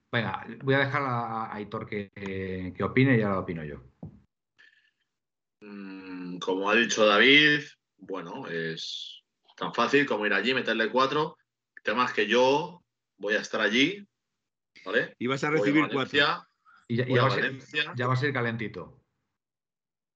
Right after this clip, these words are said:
Speaker 2: Y voy a ir ya de vuelta y media.
Speaker 1: Claro,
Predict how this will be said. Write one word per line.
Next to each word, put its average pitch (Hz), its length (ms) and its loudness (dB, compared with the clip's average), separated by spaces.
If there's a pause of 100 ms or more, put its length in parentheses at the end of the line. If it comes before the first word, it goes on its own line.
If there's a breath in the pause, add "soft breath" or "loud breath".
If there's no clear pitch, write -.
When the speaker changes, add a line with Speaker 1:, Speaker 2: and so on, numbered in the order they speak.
(120)
Speaker 2:
Y 87 120 -16
voy 98 200 -2
a 110 160 4
ir 117 80 0
ya 123 160 2
de 120 80 0
vuelta 113 280 -2
y - 20 -10
media. 87 380 -8 (340)
Speaker 1:
Claro, 69 260 -18